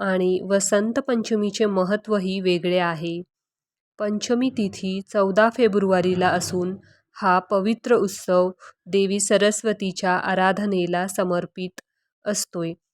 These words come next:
आणि आज चौदा फेब्रुवारी आहे, म्हणून आज वसंत पंचमीला आपल्या मुलांसाठी आपल्याला एक, अ, उपाय करायचा आहे. आपण सर्वच जण म्हणतो की, "माझा मुलगा अभ्यास करत नाहीये, असं होतंय,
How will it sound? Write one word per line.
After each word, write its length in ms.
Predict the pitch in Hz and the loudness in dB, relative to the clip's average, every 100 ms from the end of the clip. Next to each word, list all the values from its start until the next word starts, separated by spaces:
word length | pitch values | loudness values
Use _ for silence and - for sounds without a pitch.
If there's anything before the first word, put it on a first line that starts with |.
| _ 208 | _ -4
आणि 200 | 202 220 | 0 2
आज 360 | 202 202 214 | 4 4 2
चौदा 320 | - 208 190 | 0 2 2
फेब्रुवारी 580 | 196 202 175 180 180 190 | 2 2 0 0 2 2
आहे, 340 | - 202 180 175 | 0 -2 -2 -4
म्हणून 460 | 175 185 175 175 | -6 -6 -4 -4
आज 300 | 180 180 175 175 | -4 -4 -4 -4
वसंत 400 | 180 220 233 240 | -2 -2 -2 -4
पंचमीला 640 | 202 175 - 175 170 175 | -6 -6 -6 -6 -4 -6
आपल्या 400 | 175 175 - 214 | -6 -8 -6 -4
मुलांसाठी 840 | 220 180 175 170 - 175 - 180 175 _ _ _ | -2 -2 -4 -4 -8 -12 -12 -14 -14 _ _ _
आपल्याला 500 | - 180 185 185 208 | -10 -6 -2 0 0
एक, 380 | 220 180 170 170 - _ _ _ _ _ _ _ - | 0 -2 -4 -6 -12 _ _ _ _ _ _ _ -8
अ, 220 | 190 175 175 | -4 -2 -2
उपाय 400 | 180 - 170 175 | -4 -6 -6 -4
करायचा 460 | 180 175 165 180 | -4 -4 -4 -2
आहे. 220 | 170 165 | -4 -4
आपण 280 | 175 180 214 | -6 -4 -4
सर्वच 380 | 208 220 208 233 | 0 0 0 0
जण 200 | 208 233 | 0 0
म्हणतो 320 | 220 196 196 | 0 -2 -4
की, 120 | 190 | -4
"माझा 320 | 196 185 180 185 | -4 -2 -2 -4
मुलगा 320 | 180 180 175 | -4 -2 -4
अभ्यास 340 | 175 180 175 | -4 -6 -6
करत 260 | 190 180 180 185 | -4 -4 -4 -6
नाहीये, 260 | 175 180 | -6 -4
असं 300 | 180 170 - | -6 -6 -4
होतंय, 460 | 185 175 175 175 | -4 -4 -6 -6